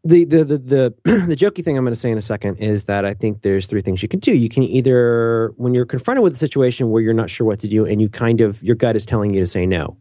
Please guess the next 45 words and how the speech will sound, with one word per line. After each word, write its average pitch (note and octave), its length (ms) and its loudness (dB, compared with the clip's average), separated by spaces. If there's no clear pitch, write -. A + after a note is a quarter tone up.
or A#2+ 220 4
your G2+ 380 0
calendar G2 440 -4
is F#2 100 -6
telling F#2 300 -2
you F#2 60 2
to F2 80 -2
say F2 120 -6
no, E2+ 280 -4
or E3 80 4
your F#3+ 80 4
wallet's B3+ 280 -2
telling F#2+ 260 -2
you F2+ 60 -2
to F2 60 -4
say F2+ 180 -2
no F2 160 -2
for G#2 120 -2
that - 160 0
matter. F#2 300 -2
I - 180 -2
think F3 100 6
there's D#3 140 2
three C#3 120 0
things A2+ 220 0
you A2 60 0
can A#2 120 0
do. A2+ 240 2
You G#2+ 100 -2
can A#2+ 120 4
not G#2 160 0
really F#2+ 180 -4
say F#2 180 -6
no, D#3+ 280 -2
you B2+ 120 2
can A#2 120 0
really G#2 220 2
say G#2+ 180 0
no, E3+ 280 0
or C3 160 4
you A#2+ 160 0
can - 120 -8
keep - 200 -12
saying E2+ 220 -6
yes. - 260 -14